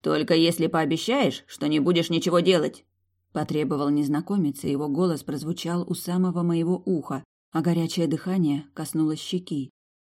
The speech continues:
От этой невольной близости по коже побежали мурашки. А вдруг он специально вбежал за мной в маголифт, чтобы воспользоваться случаем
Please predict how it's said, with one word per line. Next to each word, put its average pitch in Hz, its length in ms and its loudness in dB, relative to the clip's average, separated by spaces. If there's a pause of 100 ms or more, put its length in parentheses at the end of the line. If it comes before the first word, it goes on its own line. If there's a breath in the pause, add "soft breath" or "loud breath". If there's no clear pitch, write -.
(140)
От - 260 -4
этой 214 240 2
невольной 226 480 6
близости 165 680 0 (120)
по 156 140 -6
коже 147 340 -2
побежали 175 460 0
мурашки. 175 560 -2 (480)
А 175 120 -2
вдруг 208 260 2
он 175 100 6
специально 190 520 2
вбежал 165 420 2
за 160 140 2
мной 160 180 4
в 139 80 0
маголифт, 170 520 0
чтобы 160 260 -2
воспользоваться 170 640 -2
случаем 170 500 2